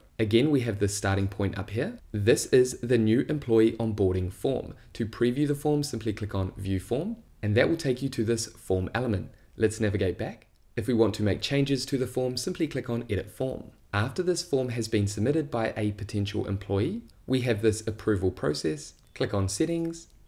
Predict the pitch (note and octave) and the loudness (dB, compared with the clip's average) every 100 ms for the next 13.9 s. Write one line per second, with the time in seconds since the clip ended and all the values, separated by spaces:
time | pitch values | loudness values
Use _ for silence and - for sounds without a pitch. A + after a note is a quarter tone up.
0 | - A2+ G#2+ G2+ G#2 G2+ E3 C3 C#3+ - | -4 0 2 2 0 2 4 6 4 4
1 | B2+ A#2+ B2 A#2+ - G2 F2+ - - B2 | 0 2 -2 -4 -4 -4 -2 -4 -4 -2
2 | A2+ F2+ - - A#2+ A#2+ G#2+ G#2 G2+ G2+ | -2 -2 -6 -4 -2 0 2 2 2 0
3 | G2 G2+ - D#3 E3+ E3+ - G2+ G#2+ C#3 | 0 -2 -4 -4 -4 -6 -10 0 2 2
4 | F#3 E3 C#3+ C#3+ C#3 C#3+ C#3+ C3+ C3+ C3+ | 0 0 0 0 0 0 -2 -6 -6 -4
5 | - G2 G2 G2+ G2 F2+ F2 - C#3 C3+ | -2 0 0 -2 -2 -2 -4 -4 -4 -2
6 | - - - - - - A2+ - A2+ G#2 | -4 -6 -10 -16 -20 -4 -2 -2 0 2
7 | G2+ F#2+ B2 A#3 - - - - G#2 A2+ | 2 0 -2 -4 -10 -18 -8 -4 4 4
8 | G#3+ - A#2+ G#2+ G2 G#2 G2+ F#2 F#2+ G2+ | 4 0 0 2 2 2 2 -2 -2 -4
9 | F#2+ F#2+ F#2+ F3 C#4+ - - A2+ G#2+ A#2+ | -4 -2 -2 -2 -6 -12 -10 -6 -2 -2
10 | A#2+ C#3+ D3 - A2 G#2+ - - G2 F#2 | 0 0 0 2 0 2 -2 -2 -4 -4
11 | - B2+ D3 D#3 - - C3 B2+ A#2 A2 | -2 -2 0 -2 -6 -10 -8 -4 -4 -2
12 | G#2+ G#2 F#2 F#2 F#2 - F2+ F2+ A2 G#2+ | 0 2 0 0 -4 -6 -8 -4 -2 -2
13 | A2 G#2+ - G2 F#2+ G2+ A#2 G#2 G2+ | -2 -2 -4 0 0 0 -2 -2 -4